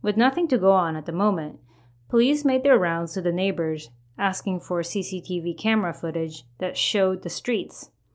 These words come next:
That's when they realized that the erratic car they passed earlier was that of the suspect,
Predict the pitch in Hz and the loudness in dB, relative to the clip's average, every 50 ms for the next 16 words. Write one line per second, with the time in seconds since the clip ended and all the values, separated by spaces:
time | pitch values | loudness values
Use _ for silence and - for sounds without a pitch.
0 | _ _ _ _ _ _ 190 175 180 180 - - 190 185 185 180 175 185 220 220 | _ _ _ _ _ _ -2 -2 -2 -2 -2 -4 -2 0 0 0 2 4 4 6
1 | 202 185 175 165 165 165 151 165 160 - 165 156 151 156 160 180 185 190 190 170 | 6 4 4 2 0 -2 -4 -6 -6 -4 -4 -4 -2 -2 0 0 0 0 0 -4
2 | - - - 214 202 190 180 170 156 - - 175 165 160 151 - - 214 214 202 | -8 -6 -2 0 0 0 0 -2 -6 -6 -6 -4 -4 -4 -6 -6 -4 -2 -2 0
3 | 190 175 160 156 156 160 160 - _ _ _ _ _ _ - 190 180 160 160 185 | 0 -2 -4 -4 -6 -8 -10 -12 _ _ _ _ _ _ 0 0 0 2 2 2
4 | 180 180 185 180 185 185 185 - 220 214 208 208 - - 165 151 151 151 _ - | 2 2 0 -2 -4 -4 -2 0 0 0 0 -2 -4 -6 -4 -6 -6 -8 _ -20